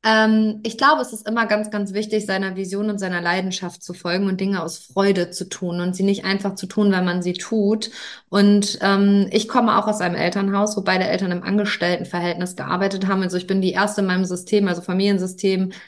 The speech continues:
der väterlichen Seite, die Abitur gemacht hat. Ich war die erste, die studiert hat. Und ich bin auch die erste, die sich selbstständig gemacht hat. Und ganz ehrlich, holy shit, der Widerstand in meinem System war riesengroß und man hätte mich,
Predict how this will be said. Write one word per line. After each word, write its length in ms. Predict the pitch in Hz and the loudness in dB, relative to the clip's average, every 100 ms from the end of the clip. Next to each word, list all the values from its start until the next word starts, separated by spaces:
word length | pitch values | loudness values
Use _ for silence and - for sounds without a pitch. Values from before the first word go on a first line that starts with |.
| - _ - | -20 _ -8
der 280 | 180 180 180 | -2 0 0
väterlichen 500 | 208 196 196 190 185 | 0 0 0 -2 -2
Seite, 280 | 180 180 185 | 0 -2 -2
die 140 | 185 | -2
Abitur 360 | 185 208 294 269 | 0 0 0 2
gemacht 340 | 226 208 208 | 2 2 0
hat. 120 | 202 | -2
Ich 100 | 190 | -2
war 140 | 175 175 | -4 -2
die 80 | |
erste, 280 | 160 180 196 | -2 -2 -2
die 120 | 185 | -2
studiert 480 | 180 214 185 247 262 | -2 -2 2 2 2
hat. 120 | 240 | 0
Und 80 | 185 | 0
ich 140 | 190 - | -2 0
bin 140 | 202 | 0
auch 160 | 196 202 | -2 -4
die 180 | 208 | -4
erste, 340 | 208 196 214 208 | 0 0 0 0
die 120 | 202 | 2
sich 160 | 196 190 | 2 2
selbstständig 480 | 196 190 180 170 | -2 -2 -4 -4
gemacht 360 | 160 156 165 - | -6 -6 -6 -6
hat. 200 | 185 185 | -6 -4
Und 280 | 190 185 180 | -2 -2 -2
ganz 240 | 185 185 | -2 -2
ehrlich, 540 | 180 175 180 180 - _ _ _ _ | -2 -2 -2 -4 -10 _ _ _ _
holy 220 | 247 240 220 | 4 6 4
shit, 420 | - 190 - - | 0 -2 -6 -4
der 120 | 202 190 | -2 2
Widerstand 560 | 214 202 - 190 190 | 4 4 2 -2 -2
in 120 | 180 | -2
meinem 280 | 180 180 196 | -2 -2 -2
System 400 | 175 175 196 185 | -6 -6 -4 -2
war 140 | 180 180 | -2 0
riesengroß 960 | 190 302 359 285 254 - 190 226 294 | 4 6 6 6 0 0 0 0 0
und 80 | 214 | 0
man 140 | 202 202 | 0 0
hätte 180 | 202 | 0
mich, 300 | 208 214 - | -2 -4 -6